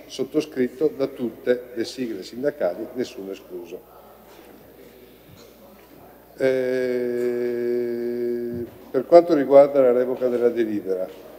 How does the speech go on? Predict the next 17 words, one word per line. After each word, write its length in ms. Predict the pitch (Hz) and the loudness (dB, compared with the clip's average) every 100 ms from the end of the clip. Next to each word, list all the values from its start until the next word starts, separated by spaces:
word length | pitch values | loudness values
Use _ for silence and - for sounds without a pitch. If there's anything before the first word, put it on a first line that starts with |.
| - | -16
come 240 | - 131 131 | -4 0 2
ho 80 | 113 | 4
già 160 | 120 | 4
detto, 380 | 113 113 - 113 | 4 2 0 -4
per 160 | 104 95 | -4 0
quanto 480 | 117 113 - 113 98 | 2 2 2 -2 -2
sopra 420 | - 123 110 113 | -4 -4 0 0
detto, 360 | 107 113 113 127 | 2 0 0 -2
esaminata 520 | 104 113 117 117 113 | -2 -2 0 0 0
la 120 | 110 | -2
delibera 640 | 107 110 107 107 117 123 - | -2 -4 -4 0 2 2 0
in 160 | 110 - | -6 -6
questione, 480 | 117 - 120 120 | -8 -4 -2 0
l'A 200 | 113 117 | 2 2
S 100 | 113 | 0
Umbria 340 | 110 107 107 113 | -2 -4 2 2
uno 500 | 104 104 117 123 | 0 0 0 0